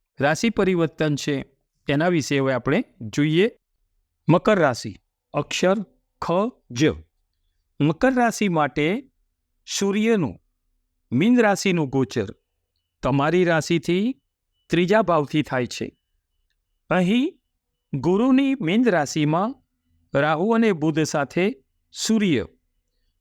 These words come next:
ત્રણેય ગ્રહોની યુતિ થાય છે. ત્રીજા સહોદર સ્થાનથી થતું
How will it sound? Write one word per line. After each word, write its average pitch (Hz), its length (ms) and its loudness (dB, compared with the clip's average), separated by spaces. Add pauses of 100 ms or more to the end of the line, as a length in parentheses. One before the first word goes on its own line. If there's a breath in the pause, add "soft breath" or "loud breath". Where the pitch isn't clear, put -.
(100)
ત્રણેય 202 340 4
ગ્રહોની 196 560 2
યુતિ 175 300 0
થાય 131 260 -2
છે. - 200 -8 (1080)
ત્રીજા 180 380 2 (260)
સહોદર 226 560 0
સ્થાનથી 151 540 -2
થતું 160 400 -2